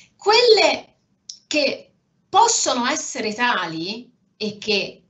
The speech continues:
quindi se io riesco a recuperare materia dal rifiuto significa che estra-, estraggo meno materia prima dal pianeta, ho meno rifiuto da smaltire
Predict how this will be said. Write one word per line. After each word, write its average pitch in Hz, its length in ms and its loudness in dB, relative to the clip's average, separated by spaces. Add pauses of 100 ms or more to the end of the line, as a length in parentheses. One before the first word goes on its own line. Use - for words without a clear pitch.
quindi 285 680 -2 (100)
se - 260 -4
io 370 240 2
riesco 233 480 -2
a 202 80 -2
recuperare 202 760 -2
materia 208 440 -2
dal 180 160 -8
rifiuto 247 540 -8
significa 220 540 -6
che 190 120 -8
estra-, - 420 -8 (880)
estraggo 302 680 2
meno 330 380 -2
materia 202 400 -6
prima 190 240 -10
dal 165 200 -10
pianeta, 208 640 -8 (440)
ho 240 180 4
meno 427 460 2
rifiuto 247 440 -2
da 185 120 -4
smaltire 170 1120 -8